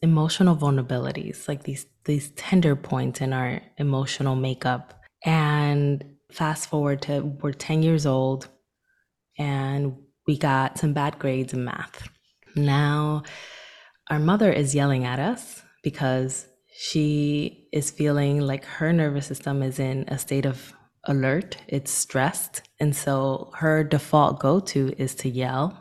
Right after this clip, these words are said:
because we have four defaults, right? Fight, flight, freeze, or fawn. And you, your tender little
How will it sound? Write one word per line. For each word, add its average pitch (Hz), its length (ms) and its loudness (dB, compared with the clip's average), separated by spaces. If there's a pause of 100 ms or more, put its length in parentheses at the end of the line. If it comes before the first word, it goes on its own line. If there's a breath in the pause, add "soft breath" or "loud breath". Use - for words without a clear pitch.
(220)
because 139 260 0
we 139 80 2
have 131 280 0
four 143 260 2
defaults, 139 540 -2
right? 139 240 -2
Fight, 131 200 -4
flight, 131 220 -4
freeze, 127 240 -4
or 131 80 -2
fawn. 127 400 -4 (1000 loud breath)
And 143 680 2
you, 165 600 4
your 156 140 4
tender 180 440 2
little 156 640 0